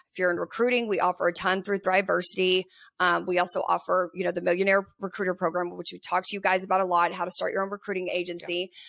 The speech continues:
Speaker 1: But yeah, take those training classes, earn certifications, um, pursue other professional development opportunities, get a mentor. Uh, this is just gonna allow you to propel yourself a little bit more strategically. And then it also can help make you more marketable.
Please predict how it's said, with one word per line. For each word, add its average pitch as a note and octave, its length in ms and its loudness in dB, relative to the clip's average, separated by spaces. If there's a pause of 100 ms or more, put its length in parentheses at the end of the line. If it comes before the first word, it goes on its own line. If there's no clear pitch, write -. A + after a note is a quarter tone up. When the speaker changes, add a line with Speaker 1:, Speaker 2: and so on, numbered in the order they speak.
(160)
Speaker 1:
But - 120 -4
yeah, D#4 220 4
take G#3+ 240 -4
those D4+ 200 0
training G#3+ 320 -2
classes, G#3+ 520 -2
earn F#3+ 160 -2
certifications, F#3+ 1000 -2 (460)
um, F#3+ 360 2
pursue A#3+ 320 0
other A3+ 260 2
professional G#3 560 0
development F#3 600 2
opportunities, F3+ 1000 -2
get G3 160 4
a C4 80 2
mentor. G3 800 2 (340)
Uh, F3 280 2
this C4 160 0
is F4+ 100 0
just F4 140 -2
gonna C4+ 200 4
allow F#3+ 480 4
you F#3+ 380 0 (120)
to F#3 240 0
propel F#3 440 0
yourself G3 500 2 (120)
a G#3 40 0
little G3+ 200 2
bit G3+ 160 2
more F#3+ 160 0
strategically. G3+ 920 -4 (400)
And A3+ 160 2
then A3 140 6
it G#3+ 180 4
also A#3 320 2
can G3+ 160 -8
help G3 180 0
make F3+ 200 -2
you F#3+ 80 -4
more F3+ 180 0
marketable. E3+ 600 -2